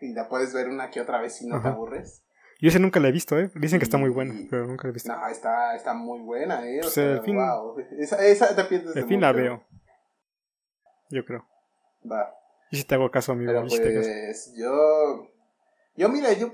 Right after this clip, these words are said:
Speaker 1: dividiría Amazon como dos cosas, como servicio y como, ah, el Amazon Prime de películas, porque como todos los servicios que incluye es, es más de diez porque se me hace súper
Speaker 2: Sí, sí.
Speaker 1: barato. Realmente yo, yo nada más lo contrato por los envíos,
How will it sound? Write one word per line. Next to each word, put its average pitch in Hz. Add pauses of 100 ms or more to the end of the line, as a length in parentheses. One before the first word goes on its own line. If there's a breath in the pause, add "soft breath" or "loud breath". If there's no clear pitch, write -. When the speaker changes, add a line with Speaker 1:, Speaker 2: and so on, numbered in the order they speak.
Speaker 1:
dividiría 185
Amazon 170
como 123
dos 127
cosas, -
como 120
servicio 143
y 160
como, 120
ah, 127
el 131
Amazon 143
Prime 123
de 117
películas, 104
porque -
como 123
todos 220
los 214
servicios 131
que 143
incluye 131
es, -
es 202
más 139
de 117
diez 175
porque -
se 151
me 139
hace 160
súper 139
Speaker 2:
Sí, 110
sí. 113
Speaker 1:
barato. 127 (720)
Realmente 165
yo, 156
yo 156
nada 185
más 208
lo 147
contrato 127
por 127
los 110
envíos, 135